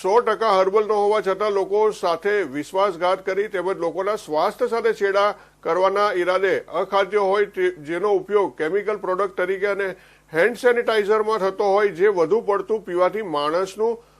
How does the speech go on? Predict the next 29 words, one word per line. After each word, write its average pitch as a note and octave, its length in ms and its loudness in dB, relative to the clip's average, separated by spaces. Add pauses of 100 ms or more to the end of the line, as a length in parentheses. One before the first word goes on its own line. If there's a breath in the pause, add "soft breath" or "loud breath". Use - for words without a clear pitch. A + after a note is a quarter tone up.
(160 soft breath)
મૃત્યુ E3 440 -2
થવાની A#3+ 340 4
પૂરી A#3 220 2
સંભાવના A3 440 0
હોવાનું A3 520 2
અને G3 200 -2
લોકો E3+ 360 0
સાથે G3 320 0 (440 soft breath)
વિશ્વાસઘાત A3 580 0
કરી A3 220 0
માનવ G3 340 0
જીવનને G3 380 -2
નુકસાનકારક G3+ 920 -2 (580 soft breath)
કેમિકલ A#3+ 480 2
ઉમેરી A#3+ 420 6
વેચાણ A3 360 4
કરતા G3 440 2
હતા. B2+ 280 0 (760 soft breath)
પોલીસે D#3 420 -2
પાંચ F#3 380 2
લાખ G#3+ 240 2
જેટલી G#3+ 240 2
રકમની A3 460 0
કુલ A3+ 360 0 (340 soft breath)
ત્રણ A3 220 4
હજાર A3+ 240 2
ચારસો G3 400 0
સોળ A#3+ 360 4
બોટલ A3+ 440 2